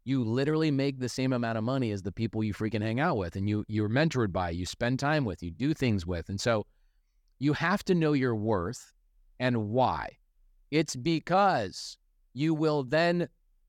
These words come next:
give yourself permission to leave a group of friends that's not doing value to you or your family because you know what you bring to the table. But if you don't know your self-worth, you're gonna have to go through the bullshit that,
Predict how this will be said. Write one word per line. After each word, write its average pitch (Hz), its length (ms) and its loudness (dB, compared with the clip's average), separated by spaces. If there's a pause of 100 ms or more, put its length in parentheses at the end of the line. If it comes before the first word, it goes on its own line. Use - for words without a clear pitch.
give 165 240 2
yourself 175 480 2
permission 151 560 -2
to 135 200 -4
leave 143 440 -2
a 160 120 2
group 139 280 -2
of 147 100 -2
friends 147 320 0
that's 131 220 -2
not 131 260 0
doing 131 260 0
value 127 340 0
to 120 120 -6
you 120 220 0
or 113 100 0
your 113 120 -2
family 117 600 0 (240)
because 135 300 2
you 147 100 2
know 135 240 2
what 131 200 0
you 117 120 -2
bring 110 240 0
to 98 80 -4
the 98 80 -2
table. 98 300 0
But 95 140 -2
if 90 80 -4
you 165 80 2
don't 190 140 0
know 196 120 2
your 175 140 2
self-worth, 139 540 -2 (560)
you're 113 100 -6
gonna 147 120 2
have 160 120 2
to 156 60 -6
go 151 140 4
through 147 140 0
the 120 80 -2
bullshit 135 520 0
that, 117 120 -4